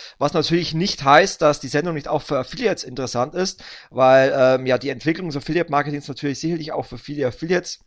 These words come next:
relevant ist. <clears throat> Aber aus meiner Erfahrung ist es eben so, dass gerade die Affiliates sich eben hauptsächlich auch um die Themen, ähm, S E O, S E A oder Traffic-Generierung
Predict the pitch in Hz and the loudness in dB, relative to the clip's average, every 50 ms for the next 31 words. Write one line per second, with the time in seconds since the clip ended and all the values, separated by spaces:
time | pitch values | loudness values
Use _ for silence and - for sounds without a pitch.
0 | _ - - _ - 120 143 131 135 123 117 120 139 180 185 226 220 208 - - | _ -20 -20 _ -6 -4 -2 -2 0 0 0 0 0 0 2 2 2 2 0 -6
1 | - - - - - _ _ - - 254 233 214 180 165 139 147 156 165 151 147 | -14 -20 -20 -20 -20 _ _ -6 -6 -4 -2 -2 0 4 6 8 10 10 10 8
2 | 143 151 143 147 160 180 165 151 - - 135 147 170 175 170 165 147 - - 151 | 8 6 4 4 6 8 6 6 6 8 10 10 10 10 6 2 -4 -4 -4 -4
3 | 147 151 139 - 156 156 156 - 143 - - - 139 120 135 160 180 165 156 143 | -4 -4 -2 0 0 2 2 2 2 0 -2 -2 2 4 4 4 4 2 0 -2
4 | 131 - - 185 185 175 170 - - - - - - - - - 147 139 - - | -2 -2 0 2 2 2 2 0 -6 -18 -18 -20 -18 -14 -8 -6 -6 -4 -2 -2
5 | 147 143 139 135 131 143 - - - 160 156 143 139 - - 131 127 135 139 - | -2 -2 0 2 2 2 2 2 2 2 2 2 0 -2 0 2 2 2 2 0
6 | 139 135 135 131 135 123 - - 139 139 139 135 131 127 131 117 117 120 120 120 | -4 -6 -4 -6 -6 -6 -4 -4 -2 -2 0 -2 -2 -4 -4 0 2 4 4 4
7 | 117 120 - - 127 123 - 131 123 123 135 151 156 147 143 147 135 - 139 117 | 2 0 -4 -6 -6 -6 -4 -4 -2 2 2 4 4 4 4 2 0 -2 0 4
8 | 110 117 127 139 139 139 127 123 120 - - 156 165 165 - - 123 120 123 123 | 8 10 10 10 10 8 6 4 0 0 -2 -2 -2 -4 -4 -6 -4 -4 -4 -2
9 | 113 127 135 135 143 139 | -2 0 -2 -2 -2 -6